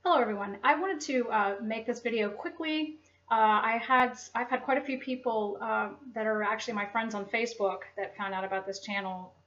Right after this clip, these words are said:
uh, you know, 'cause I post the videos on my Facebook page too, that have said to me, "You need to give out your email address." Um, I did that several months ago, um, and I, I took it down for a while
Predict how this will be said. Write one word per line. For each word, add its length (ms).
uh, 400
you 100
know, 100
'cause 100
I 100
post 240
the 60
videos 300
on 60
my 180
Facebook 300
page 260
too, 260
that 100
have 120
said 240
to 80
me, 240
"You 160
need 180
to 80
give 160
out 220
your 80
email 340
address." 400
Um, 160
I 80
did 220
that 380
several 360
months 240
ago, 360
um, 500
and 420
I, 360
I 80
took 180
it 80
down 300
for 80
a 80
while 440